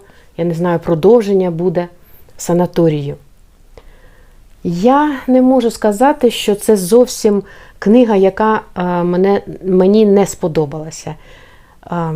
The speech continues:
ні, вже ви можете бачити з моїх емоцій, що, е, мені приємно було її читати. Вона дуже класно оформлена. А це, ну,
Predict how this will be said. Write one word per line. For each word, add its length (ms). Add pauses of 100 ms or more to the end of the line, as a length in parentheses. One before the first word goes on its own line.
(320)
ні, 300
вже 240
ви 220
можете 400
бачити 340
з 60
моїх 280
емоцій, 440
що, 340
е, 600 (800)
мені 260
приємно 440
було 260
її 160
читати. 460
Вона 280 (300)
дуже 360
класно 520
оформлена. 800
А 80
це, 360 (440)
ну, 420